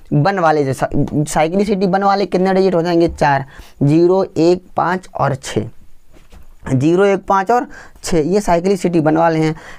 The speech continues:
इनकी घात कुछ भी कर दें, कुछ भी, तो वो हमारा यूनिट डिजिट कितना आ जाएगा, वही आ जाएगा सेम। अब देखते हैं साइक्लिसिटी, साइक्लिसिटी दो वाले सवाल। साइक्लिसिटी दो वाले कौन कौन से हो जाएंगे,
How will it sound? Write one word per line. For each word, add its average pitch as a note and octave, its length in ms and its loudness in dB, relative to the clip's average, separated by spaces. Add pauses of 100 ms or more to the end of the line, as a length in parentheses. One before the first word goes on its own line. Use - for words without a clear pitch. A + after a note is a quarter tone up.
इनकी G#3 260 0
घात G3+ 260 -2
कुछ A3+ 240 -2
भी A#3+ 160 2
कर F3+ 180 0
दें, E3+ 220 -4 (280)
कुछ F#3 180 -2
भी, F3 160 2 (380)
तो G3 120 0
वो F3+ 120 -2
हमारा F3+ 280 0
यूनिट F#3+ 220 -2
डिजिट G3 260 0
कितना F#3+ 200 0
आ F#3 100 2
जाएगा, F#3+ 320 2
वही D3+ 340 2
आ C3 80 2
जाएगा B2 280 2
सेम। A#2 300 -2 (380)
अब F#3+ 140 -2
देखते G#3+ 300 0
हैं A3+ 120 0
साइक्लिसिटी, G#3 800 0 (1500)
साइक्लिसिटी G#3 800 0 (1160)
दो C3+ 400 2
वाले D#3 220 2
सवाल। B2+ 360 -2 (480)
साइक्लिसिटी F#3 580 -2
दो F3+ 180 2
वाले F3+ 240 0
कौन F#3 200 -2
कौन F3+ 180 0
से F3 60 -2
हो E3+ 120 2
जाएंगे, E3 340 0